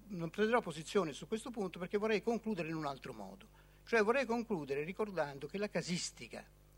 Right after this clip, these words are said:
che abbiamo di fronte, e quando parlo di casistica arrivo fino al duemilaquindici, è una casistica che necessariamente, qui do la parola al, all'esperto di,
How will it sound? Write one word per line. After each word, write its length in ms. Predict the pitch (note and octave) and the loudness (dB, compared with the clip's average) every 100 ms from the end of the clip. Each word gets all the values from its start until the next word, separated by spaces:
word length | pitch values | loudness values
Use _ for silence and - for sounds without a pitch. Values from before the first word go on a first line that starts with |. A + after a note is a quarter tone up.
| - | -16
che 100 | - | -12
abbiamo 300 | D3 E3+ D#3+ | -4 -2 0
di 120 | B2+ | -4
fronte, 540 | B2 D3 A#2 A#2+ D3 - | -8 -12 -12 -14 -14 -12
e 120 | F3 | -2
quando 240 | A3 G#3+ | 0 0
parlo 200 | G3+ G#3 | 0 0
di 100 | D#3+ | -2
casistica 500 | D3 C#3 G#3+ - C#3+ | -6 -4 -4 -4 -8
arrivo 260 | B2+ D#3+ - | -8 -8 -10
fino 220 | - D3+ | -8 -8
al 60 | B2+ | -8
duemilaquindici, 880 | B2+ B2+ B2 C3+ G#2+ G#2 A2+ - - - - - - | -12 -14 -14 -14 -14 -14 -12 -12 -14 -20 -20 -20 0
è 80 | A#3+ | 2
una 140 | C4 | 4
casistica 420 | A#3 B3+ A#3 D#3+ | 2 0 0 0
che 120 | D3 | 4
necessariamente, 800 | G#3+ F3+ C#3+ - E3 E3 D3+ B2+ | 4 4 0 -2 -2 0 -2 -4
qui 100 | A2+ | -8
do 160 | D3+ D3 | -6 -4
la 140 | C3 | -6
parola 440 | B2+ C3+ D3 C#3+ C3+ - - - - - | -6 -6 -4 -4 -8 -12 -20 -20 -20 -8
al, 540 | D#3 C#3 C3+ B2 A2+ - | -6 -6 -8 -8 -10 -14
all'esperto 680 | C#3 C3 - E3 D#3 C#3+ C3+ | -14 -12 -8 -4 -4 -4 -10
di, 260 | B2 A#2+ | -16 -18